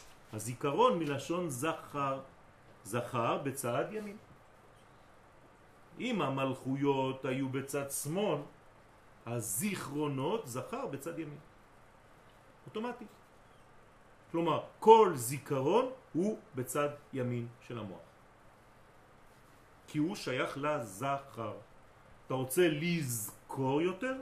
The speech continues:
תחזק את הכוח הגברי, הזכרי, שבך. אדם שהוא כל הזמן רק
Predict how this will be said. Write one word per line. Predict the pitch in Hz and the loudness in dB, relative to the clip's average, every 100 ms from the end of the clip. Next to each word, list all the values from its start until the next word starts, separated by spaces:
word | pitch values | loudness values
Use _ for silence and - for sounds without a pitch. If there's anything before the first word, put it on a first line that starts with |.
| - - | -10 -6
תחזק | 151 - 143 107 120 196 151 | -6 -4 -4 -2 -2 -2 -2
את | 123 - | -8 -6
הכוח | - - - 190 185 156 | -8 -8 -4 -4 -2 -4
הגברי, | 135 110 139 123 107 110 127 180 233 - - - | -6 -2 0 0 -2 -4 0 0 -2 -8 -20 -8
הזכרי, | 143 135 139 - 127 147 226 - - | -8 -6 -8 -10 -6 -4 -4 -8 -16
שבך. | - 175 165 120 147 151 - - - - - - - - - - - - - - - - - - - - - - - - - - - - - - - - - - - - - - - - - - - - - - - - - - - | -8 -4 -4 -4 -4 -4 -4 -6 -8 -12 -20 -8 -8 -8 -14 -18 -20 -20 -20 -20 -20 -20 -20 -20 -20 -20 -20 -20 -20 -20 -20 -20 -20 -20 -20 -20 -20 -20 -20 -20 -20 -20 -20 -20 -20 -20 -20 -20 -20 -20 -20 -20 -20 -20 -20 -20 -10
אדם | 117 165 175 | 0 2 2
שהוא | - 160 | 0 0
כל | 170 180 175 | 2 4 4
הזמן | 139 156 147 | 2 0 2
רק | 147 175 | 2 2